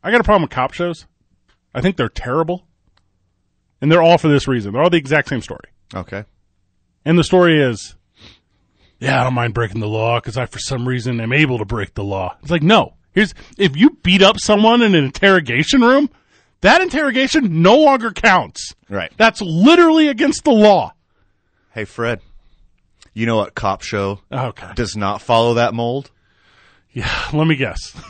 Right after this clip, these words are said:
Speaker 1: <laughs>
Speaker 2: Two thousand and two to two thousand and seven H B O series The Wire. Except for they totally do that in season five.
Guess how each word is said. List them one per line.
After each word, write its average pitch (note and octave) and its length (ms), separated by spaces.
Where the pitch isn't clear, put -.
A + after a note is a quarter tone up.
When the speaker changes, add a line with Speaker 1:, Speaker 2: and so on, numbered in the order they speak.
Speaker 1:
<laughs> - 340
Speaker 2:
Two D4+ 180
thousand A#3 440
and F#3 140
two G#3 220
to D#3+ 80
two G3 200
thousand E3 400
and B2+ 100
seven C3+ 360
H B2+ 280
B C3 140
O A#2+ 100
series A#2 560
The G#2+ 180
Wire. F2 880
Except A2 300
for A2 80
they G2 80
totally F#2+ 280
do F2+ 140
that E2 140
in E2 60
season D#2+ 280
five. E2 380